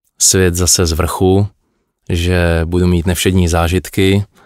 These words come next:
a že si budu do konce života pamatovat, jaký to bylo řídit vrtulník a, eh, s kolika lidma jsem se seznámil, kolika lidem jsem, eh, vykouzlil úsměv na tváři, protože lítat vrtulník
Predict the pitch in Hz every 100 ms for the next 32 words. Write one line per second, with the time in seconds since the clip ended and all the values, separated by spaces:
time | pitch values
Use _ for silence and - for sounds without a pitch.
0 | _ _ _ _ 90 85 82 80 80 92
1 | 92 87 95 87 85 87 90 82 92 87
2 | 87 85 85 85 80 85 85 90 87 82
3 | - _ _ - 92 98 110 92 98 95
4 | 80 - _ _ 104 95 92 87 87 101
5 | 98 101 107 104 - _ 92 87 85 78
6 | _ _ _ _ _ - 87 82 - 98
7 | 87 98 87 82 85 92 85 92 85 90
8 | 80 76 87 85 87 90 95 95 95 -
9 | - - _ _ - 95 87 - 90 82
10 | 85 92 90 - 95 85 76 - 90 85
11 | 82 82 90 90 92 87 90 87 98 90
12 | 87 90 87 90 87 87 80 87 85 82
13 | 87 85 - 90 87 90 87